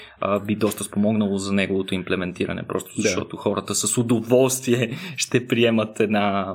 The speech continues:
Speaker 1: подобна крачка.
Speaker 2: Точно така. Добре, а, тъй като сме на тема за екологични проблеми, а, днес ние, днешния епизод явно ще, ще е такъв. А, кораловите рифове, коралите също са, м,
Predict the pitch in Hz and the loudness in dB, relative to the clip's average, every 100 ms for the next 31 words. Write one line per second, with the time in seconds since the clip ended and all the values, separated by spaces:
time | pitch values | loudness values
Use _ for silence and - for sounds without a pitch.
0 | - 104 98 98 - - 92 - - - | -4 -2 0 -2 -2 -4 -4 -10 -10 0
1 | 107 101 110 - 90 80 - - - 123 | 0 2 -2 0 -2 -2 -8 -8 0 6
2 | 165 190 - 151 139 131 - 131 156 - | 6 4 2 4 6 4 2 0 2 2
3 | 214 185 175 151 139 127 139 147 135 135 | 0 2 4 6 6 6 4 4 4 4
4 | 131 123 117 120 117 98 131 120 131 123 | 6 4 2 0 0 2 2 2 2 2
5 | 107 90 113 131 143 135 127 92 98 117 | 0 4 4 6 4 4 0 -4 -2 2
6 | 104 92 113 117 117 110 95 113 - 92 | 2 2 2 4 2 0 2 2 2 0
7 | 98 101 107 104 101 95 - 95 87 85 | 2 2 4 2 2 0 0 0 2 2
8 | 82 76 - - 80 - - 151 - - | 0 -2 -4 -4 -6 -4 0 0 0 -12
9 | - - - 127 123 123 139 139 151 143 | -10 -8 2 4 6 4 4 4 4 2
10 | 127 131 135 123 120 - 123 123 123 123 | 4 2 2 2 2 2 2 4 4 2
11 | 123 - 135 135 120 127 120 120 117 110 | 2 2 2 2 2 4 6 4 2 0